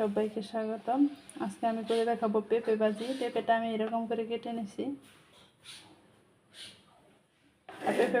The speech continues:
ভাজির সাথে এখানে আমি মরিচ পেঁয়াজও কেটে নিছি। পেঁয়াজটা একটু মোটা করে কেটে নিছি আর মরিচটাও এরকম করে কেটে নিছি। তো এখন ভাজি করার জন্য সরাসরি চুলায় চলে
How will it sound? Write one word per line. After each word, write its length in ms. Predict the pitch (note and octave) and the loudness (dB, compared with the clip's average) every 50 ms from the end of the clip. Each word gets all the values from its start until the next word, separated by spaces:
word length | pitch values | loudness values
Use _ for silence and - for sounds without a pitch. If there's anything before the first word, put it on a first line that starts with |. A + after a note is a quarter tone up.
| A#3 A#3 | 4 4
ভাজির 260 | A#3 A3+ A3+ A#3 A3+ - | 4 4 2 0 0 2
সাথে 200 | A#3 A#3 A#3 A#3 A3+ A3+ | 2 2 2 0 -2 0
এখানে 220 | G#3 A3+ A#3 A3+ A3+ A3+ | 0 0 0 0 0 -2
আমি 140 | A3+ A#3 B3+ C#4 C#4 C#4 - - - - - - - | -2 0 0 0 0 -2 -6 -18 -20 -20 -14 -6 -4
মরিচ 260 | A3+ A#3 A#3+ A#3 - - | -2 -2 -2 -4 -4 -4
পেঁয়াজও 280 | - A#3+ A#3+ A3+ A3+ A3+ G#3+ | -2 -2 0 0 0 -2 -2
কেটে 160 | A3+ A3 A3 A3+ A3+ | -2 -4 -2 -2 -4
নিছি। 180 | A#3 G3+ - A#3+ A#3 - - - | -4 -4 -6 -8 -8 -8 -4 0
পেঁয়াজটা 340 | B3+ B3 B3+ B3+ - - A#3+ A#3 | 0 2 2 0 -2 -4 -8 -6
একটু 120 | - A#3+ A#3 A3+ | -4 -4 -2 0
মোটা 200 | A#3 A#3+ A#3+ C4 C4 | 2 4 6 6 8
করে 120 | C4 C4 C4 C4 | 8 8 8 6
কেটে 180 | C4 B3+ B3+ A#3 A3 | 4 2 0 0 -4
নিছি 180 | A3 G3+ - A#3 A3+ | -4 -4 -2 0 0
আর 60 | G#3+ G#3+ | 0 0
মরিচটাও 380 | A3 A3+ A3 A3+ - - - G#3 G#3 | 0 -2 -2 -4 -4 -2 2 2 4
এরকম 280 | G#3 G#3 G#3 G#3 G#3+ G#3+ G#3+ | 4 2 2 0 -2 -4 -2
করে 120 | A3 A3 A3 G#3+ | -2 -2 0 0
কেটে 160 | A3 G#3+ A3+ A3+ A3+ | -2 -2 -2 -2 -2
নিছি। 240 | A3+ G3 - - C4 C#4 C#4+ - - - - - - - - | -4 -4 -4 -2 -2 -2 -2 -2 -6 -18 -20 -20 -20 -10 0
তো 40 | - A3 A3+ | 4 4 4
এখন 140 | G3 B3 A#3 A3+ A#3 | 4 2 2 4 6
ভাজি 200 | G#3+ G3+ G#3 A3 A3+ | 6 6 4 2 2
করার 180 | A#3 A3+ A#3 A3 | 2 2 2 0
জন্য 140 | A#3 A3 A3+ A3+ G3 | 0 -2 -2 -2 -2
সরাসরি 340 | A#3+ A3+ A#3 A3 - G#3+ G3+ G3+ | -2 -2 -2 -2 -2 -2 -2 -2
চুলায় 240 | - A3+ A3+ A3+ G#3+ G#3 A3 | -2 0 2 2 2 2 0
চলে 160 | G#3+ A3 A3 | 0 0 0